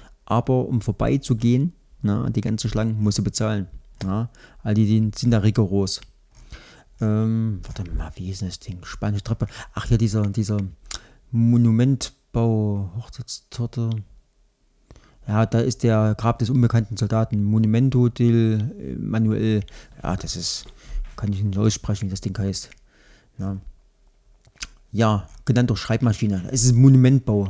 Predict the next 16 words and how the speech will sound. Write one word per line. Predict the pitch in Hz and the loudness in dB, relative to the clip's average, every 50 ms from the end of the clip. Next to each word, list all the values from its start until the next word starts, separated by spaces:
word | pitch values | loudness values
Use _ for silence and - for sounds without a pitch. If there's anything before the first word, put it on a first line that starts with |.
| 92 | -4
absoluter | - 113 - 123 113 113 | -6 -4 -2 -2 0 2
Monumentbau. | 120 120 117 113 110 117 131 131 - 127 123 123 120 110 - - - - - - - - - | 2 4 4 2 2 0 -2 -2 0 0 0 0 0 4 4 4 4 4 0 -6 -10 -14 -6
Ähm, | 143 113 107 104 101 98 - _ _ - _ _ _ | -4 -2 0 0 -2 -2 -6 _ _ -20 _ _ _
da | - 104 | -8 -4
von | - 117 113 | -2 -2 -2
oben | 120 - - 131 123 131 120 98 | -2 0 0 0 2 2 0 0
hat | 113 - | 0 0
man | 127 113 110 | 0 0 0
einen | 120 131 117 110 113 | 0 0 2 4 4
wunderschönen | 123 135 131 131 - - - 123 120 104 | 2 2 2 -2 -2 0 0 0 0 0
Blick, | - 113 113 117 - - - - - - | 0 -2 -2 -2 -4 -10 -14 -18 -6 -4
äh, | 120 110 110 113 107 98 - _ _ | -2 0 0 0 -2 -4 -8 _ _
bis | - - | -10 -4
zum | - 127 117 | -4 -4 -4
Kolosseum | - 120 113 113 107 - 123 123 127 | -4 -4 -4 -4 -2 0 0 0 4
hinter, | 120 117 123 123 120 120 117 117 | 6 6 6 6 4 2 0 0